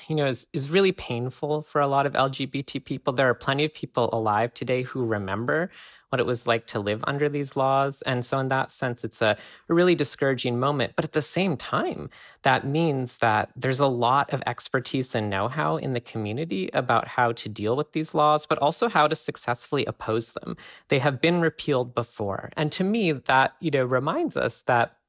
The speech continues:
no matter what kinds of legislation are being passed today and how cruel or devastating the impact is, these aren't foregone conclusions. And so even if there isn't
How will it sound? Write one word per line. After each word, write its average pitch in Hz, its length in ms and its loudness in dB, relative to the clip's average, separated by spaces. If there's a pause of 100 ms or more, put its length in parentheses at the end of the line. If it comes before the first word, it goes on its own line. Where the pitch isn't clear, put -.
(420)
no 143 100 2
matter 135 300 2
what 123 240 2
kinds 135 340 -2
of 123 100 -2
legislation 113 800 0
are 107 140 -2
being 104 200 -6
passed - 440 -4
today 117 320 0
and 117 120 -2
how 120 260 0
cruel 131 600 0
or 113 80 2
devastating 113 640 -2
the - 120 -8
impact 135 520 -4
is, 113 320 -2 (320)
these 147 120 0
aren't 165 220 4
foregone 123 540 2
conclusions. - 880 -8
And 120 180 -4
so 120 280 2
even 147 340 0
if 131 240 0
there 120 120 4
isn't 123 420 -2